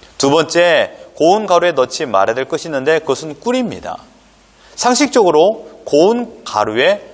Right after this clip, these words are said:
꿀을 섞으면 얼마나 맛있는 꿀떡이 되겠습니까?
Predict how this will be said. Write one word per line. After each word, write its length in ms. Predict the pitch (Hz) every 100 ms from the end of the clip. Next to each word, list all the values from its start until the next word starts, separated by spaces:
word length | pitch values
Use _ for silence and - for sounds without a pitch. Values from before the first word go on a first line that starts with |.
| -
꿀을 220 | - 294
섞으면 560 | 277 269 269 196 226 220 - -
얼마나 400 | - 107 127 185
맛있는 460 | 196 165 165 175 175
꿀떡이 420 | - 247 233 214
되겠습니까? 640 | 165 113 98 92 92 -